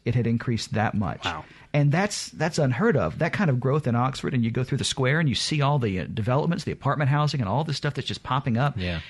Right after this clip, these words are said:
Speaker 1: It's, it's phenomenal. This, uh, it's an inc-, incredible, uh, generation of resources.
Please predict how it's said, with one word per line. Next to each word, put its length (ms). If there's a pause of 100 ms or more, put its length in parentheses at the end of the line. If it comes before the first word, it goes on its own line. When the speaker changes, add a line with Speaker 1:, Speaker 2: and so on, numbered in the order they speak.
(320)
Speaker 1:
It's, 440
it's 180
phenomenal. 540
This, 380
uh, 400 (300)
it's 200
an 200
inc-, 360
incredible, 680
uh, 180
generation 800
of 520 (160)
resources. 540